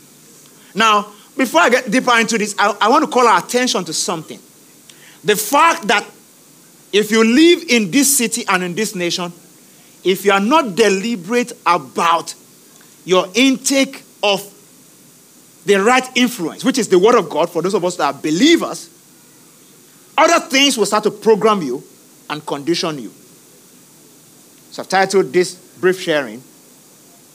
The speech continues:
"Who Would You Like to Become?" Who would you like to become?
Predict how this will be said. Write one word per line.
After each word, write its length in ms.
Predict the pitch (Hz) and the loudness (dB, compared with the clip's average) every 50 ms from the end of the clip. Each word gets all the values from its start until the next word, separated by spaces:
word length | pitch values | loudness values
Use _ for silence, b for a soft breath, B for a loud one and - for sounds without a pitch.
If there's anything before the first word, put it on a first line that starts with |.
| - - - | -18 -6 -2
"Who 160 | 170 220 240 | 0 0 2
Would 240 | 208 190 180 156 139 | 2 2 0 0 0
You 160 | 147 160 165 | -2 -4 -2
Like 460 | 156 147 135 120 113 117 - - - - | -2 -2 -4 -4 -6 -8 -12 -16 -18 -16
to 80 | 139 | -14
Become?" 300 | 107 104 - - 110 90 - - - - - - - _ - - - - - - - - _ _ - - _ _ _ _ _ _ _ _ _ _ _ _ _ _ _ _ _ _ - - - _ _ _ _ _ _ _ | -14 -14 -14 -16 -18 -18 -20 -20 -20 -20 -20 -20 -20 _ -20 -20 -20 -20 -20 -20 -20 -20 _ _ -20 -20 _ _ _ _ _ _ _ _ _ _ _ _ _ _ _ _ _ _ -20 -20 -20 _ _ _ _ _ _ _
Who 160 | - 165 170 | -2 0 0
would 120 | 165 156 139 | 0 0 -2
you 100 | 147 151 | -2 -2
like 240 | 143 131 123 120 - | -2 -2 -4 -6 -10
to 100 | - 120 | -12 -14
become? 300 | 101 107 - 120 101 | -14 -14 -14 -16 -20